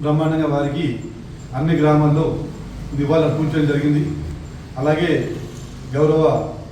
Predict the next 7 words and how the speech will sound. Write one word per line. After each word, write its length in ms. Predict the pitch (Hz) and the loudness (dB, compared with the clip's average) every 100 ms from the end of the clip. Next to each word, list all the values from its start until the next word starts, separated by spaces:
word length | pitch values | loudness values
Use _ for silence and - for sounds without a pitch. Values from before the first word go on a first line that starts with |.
| 131 | -6
వర్కింగ్ 320 | - 190 165 | -4 -2 -2
ప్రెసిడెంట్, 500 | 156 135 151 151 - | -2 0 2 0 2
ప్రెసిడెంట్ 380 | 151 151 147 131 131 110 - - - - 160 | 2 4 2 0 -2 -4 -10 -14 -16 -8 -2
కేటీఆర్ 340 | 160 170 160 | 0 2 4
గారి 180 | 151 147 | 4 4
ఆదేశాల 440 | 151 156 156 160 | 2 2 0 0
మేరకు 480 | 147 147 143 170 123 | 2 2 2 0 -2